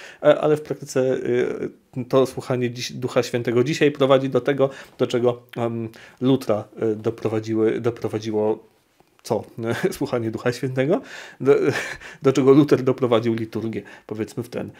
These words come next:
sposób. Jeśli dla kogoś, e, ta kwestia reformacji i nowusa jest nieoczywista,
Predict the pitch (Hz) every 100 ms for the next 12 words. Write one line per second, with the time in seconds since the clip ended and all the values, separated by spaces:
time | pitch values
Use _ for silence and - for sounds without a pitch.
0 | - - - 98 - - - _ _ _
1 | _ 139 160 190 170 143 131 156 165 120
2 | - - - 120 117 120 - 131 127 -
3 | 127 117 110 - - 113 117 113 113 117
4 | 143 - 139 120 110 123 123 120 117 127
5 | 123 127 170 170 131